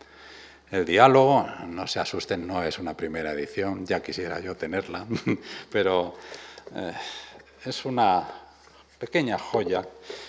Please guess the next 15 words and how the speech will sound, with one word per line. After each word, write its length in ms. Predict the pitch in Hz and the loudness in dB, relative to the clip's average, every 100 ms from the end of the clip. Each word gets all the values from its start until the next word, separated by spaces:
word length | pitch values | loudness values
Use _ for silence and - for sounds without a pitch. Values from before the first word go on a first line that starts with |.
| - - | -12 -6
que 120 | 92 | 0
yo 120 | 107 | 2
valoro 380 | 107 101 104 90 | 4 4 4 2
mucho 380 | 123 - - 92 | 0 -2 2 2
en 100 | 87 | 2
mi 100 | 90 | 0
biblioteca. 760 | 87 85 85 - 123 - 101 107 - - 107 | 2 2 4 4 4 6 4 2 -10 -14 -6
Es 240 | 117 117 - | -4 -2 0
una 280 | 123 110 - | 2 2 4
copia 380 | 139 139 120 | 2 4 0
facsímil, 680 | 98 98 - 156 131 131 147 147 - - 92 90 - - | 2 -2 0 0 2 -2 -6 -10 -18 -16 -14 -16 -18 -8
el 140 | 92 | -2
libro 280 | 120 143 135 | 4 6 8
era 120 | 120 | 6
así 380 | 87 - 151 | 2 -2 -4